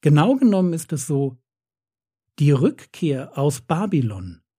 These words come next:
zum echten Berg Zion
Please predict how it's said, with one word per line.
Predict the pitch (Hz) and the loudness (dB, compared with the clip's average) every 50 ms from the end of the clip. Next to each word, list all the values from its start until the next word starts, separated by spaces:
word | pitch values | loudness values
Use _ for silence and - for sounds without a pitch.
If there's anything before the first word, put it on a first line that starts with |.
| _ _ _ _ _ _ _ _ _ _ | _ _ _ _ _ _ _ _ _ _
zum | - - 165 143 147 - - _ | -4 0 2 2 2 0 -2 _
echten | 196 208 226 - - - - - 170 151 139 127 | -2 -2 -2 -4 -8 -12 -4 -2 0 2 2 2
Berg | 123 123 120 120 120 123 - - | 2 0 0 -2 -4 -8 -14 -14
Zion | _ - - 170 135 123 117 104 101 98 92 - | _ -8 -6 -4 -2 -2 -2 -2 -4 -10 -14 -16